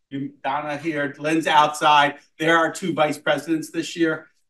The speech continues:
I've turned over the meeting agendas and the meeting plan, planning to them, which is a huge responsibility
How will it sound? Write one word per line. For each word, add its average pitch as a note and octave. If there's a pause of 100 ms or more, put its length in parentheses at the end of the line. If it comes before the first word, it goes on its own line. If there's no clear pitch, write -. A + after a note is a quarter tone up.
(280)
I've C#3
turned D#3+
over D#3
the C#3
meeting D3
agendas D3
and C3+
the B2+
meeting C#3
plan, D3
planning D3
to C#3
them, C#3+ (260)
which C#3+
is C#3
a C#3
huge D#3
responsibility C#3+